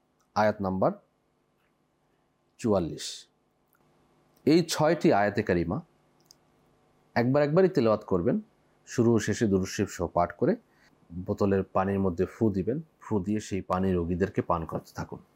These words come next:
ইনশাআল্লাহুল করিম আল্লাহ পাক রোগ থেকে শিফা দান করবেন। পাশাপাশি আমি আরজ করব দাওয়াত ইসলামীর রুহানি চিকিৎসা বিভাগ থেকে,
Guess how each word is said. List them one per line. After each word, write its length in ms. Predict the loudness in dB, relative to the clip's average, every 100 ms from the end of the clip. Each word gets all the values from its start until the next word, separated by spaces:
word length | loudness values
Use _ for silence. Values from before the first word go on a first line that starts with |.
| _ _ _ -20 -20 -20 -20 _
ইনশাআল্লাহুল 840 | -6 -4 -2 0 2 0 0 -2
করিম 320 | -4 -2 0 0
আল্লাহ 180 | -2
পাক 260 | 0 0 0 -8 _ _ _ _ _ _ _ _ _ _ _ _ _ _ -14 -12 -12 -16 -2
রোগ 260 | 0 0 0
থেকে 220 | -4 -4
শিফা 380 | -4 -6 -4 -2
দান 200 | -2 -6
করবেন। 300 | -12 -12 -18 _ _ _ _ -6
পাশাপাশি 640 | -2 0 -2 0 -2 -2 -6 _ _ -12
আমি 320 | -10 -8 -4
আরজ 280 | -2 -2 -2
করব 320 | -2 -2 -4 -6 0
দাওয়াত 240 | 0 0
ইসলামীর 480 | -8 -4 -2 -2 -4 _ _ _ -20 _
রুহানি 300 | -4 -4 -4
চিকিৎসা 360 | -4 -8 -6 -6
বিভাগ 360 | -6 -6 -8 -10 _ _ _ _ _
থেকে, 400 | -16 -10 -10